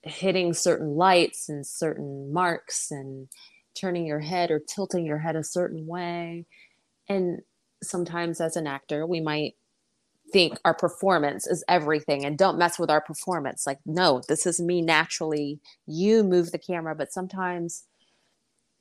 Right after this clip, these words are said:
you just have to be able to work in that environment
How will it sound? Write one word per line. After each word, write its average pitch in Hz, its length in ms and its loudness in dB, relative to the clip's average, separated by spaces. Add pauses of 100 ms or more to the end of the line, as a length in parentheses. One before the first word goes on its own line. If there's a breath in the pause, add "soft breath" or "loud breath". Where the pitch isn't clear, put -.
(300)
you 175 200 0
just 175 220 -4
have 165 260 2
to 160 80 -4
be 156 160 -2
able 151 180 -4
to 151 220 -10
work 135 440 -2
in 196 120 0
that - 180 0
environment 160 800 -4